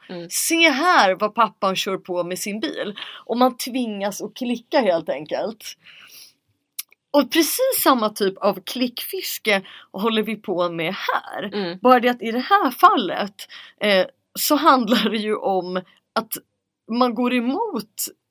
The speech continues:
Speaker 2: eh, det, det som borde vara någonting positivt för allmänheten, alltså veta var det utspelar sig.
Speaker 1: Mm.
Speaker 2: Här tycker inte jag alls att det är, det andra är mer provokativt och liksom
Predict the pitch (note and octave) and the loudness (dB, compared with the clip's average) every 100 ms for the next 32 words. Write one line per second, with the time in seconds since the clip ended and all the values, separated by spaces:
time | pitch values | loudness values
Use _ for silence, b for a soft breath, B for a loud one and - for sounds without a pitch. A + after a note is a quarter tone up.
0 | _ F#3+ D#3 A2 D3+ C#3 - _ _ F#3 | _ -8 -6 -6 -8 -12 -16 _ _ -20
1 | - _ C4 A#3 G3+ G#3 A#3+ A#3+ G#3+ B3+ | -20 _ 6 6 4 2 2 2 0 0
2 | D4 A#3+ G#4 G3+ F#3 E3+ F#3+ - E3+ - | 0 0 0 0 0 -4 -6 -8 -8 -6
3 | E3+ F3+ B3 G#3 F4+ F4 G3+ G3+ A#3+ G3 | -8 2 2 4 -2 -2 -6 -2 -2 -2
4 | E3+ F3 A#3 A3+ - - A#4+ - D#3+ - | 0 0 0 -4 -4 -4 -2 -2 -4 -8
5 | G#3+ F#3 E3+ F3 E4+ F4+ E4 E4 G3+ F#3+ | -10 -12 -8 6 8 8 4 0 2 2
6 | - C#4 G4 F4+ - A3+ - D#3+ E3 D#3 | 4 6 6 4 0 -4 -6 -4 0 2
7 | D#3 B B B - G#3+ C#4 C4+ B3+ E4+ | 0 B B B -6 2 6 6 6 2
8 | C4 G3+ - - C4 D4 C4 B3 G3+ - | 4 0 -2 0 2 4 2 0 -2 -2
9 | A2+ G2 - - - E3 D#3 E3 D#3+ A#2+ | -8 -8 -10 -12 -2 -2 0 -2 -4 -4
10 | C#3+ D#3+ | -6 -10